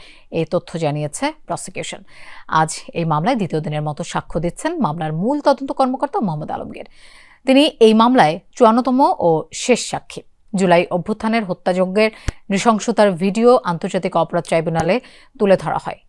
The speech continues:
এই ভিডিও সরাসরি সম্প্রচারের পাশাপাশি তদন্তকারী কর্মকর্তা জবানবন্দিও সাক্ষ্য সরাসরি সম্প্রচার করা হয়। প্রসিকিউশনের দাবি, কোনো ধরনের উস্কানি ও ক্ষয়ক্ষতির শঙ্কা ছাড়াই পরিকল্পিতভাবে আন্দোলনকারীদের উপর মারণাস্ত্র ব্যবহার করে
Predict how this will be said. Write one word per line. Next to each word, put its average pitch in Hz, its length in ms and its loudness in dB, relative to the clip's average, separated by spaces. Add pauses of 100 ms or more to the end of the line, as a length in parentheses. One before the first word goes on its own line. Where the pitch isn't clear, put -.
(200)
এই 220 120 4
ভিডিও 240 240 0
সরাসরি 214 580 2
সম্প্রচারের 196 520 -2
পাশাপাশি 208 520 -6
তদন্তকারী 175 520 -2
কর্মকর্তা 170 600 -6
জবানবন্দিও 170 760 -2 (400)
সাক্ষ্য - 680 -2
সরাসরি 165 520 -6
সম্প্রচার 165 460 -6
করা - 200 -8
হয়। - 180 -10 (420)
প্রসিকিউশনের 302 640 0
দাবি, 269 280 6 (340)
কোনো 214 220 0
ধরনের 262 320 0
উস্কানি 247 520 -2
ও 185 140 0
ক্ষয়ক্ষতির 214 680 -4 (300)
শঙ্কা 180 320 0
ছাড়াই 165 380 0 (120)
পরিকল্পিতভাবে 277 880 0
আন্দোলনকারীদের 160 760 -2
উপর 165 240 -4
মারণাস্ত্র 160 580 -4
ব্যবহার 165 340 -6
করে 220 300 -2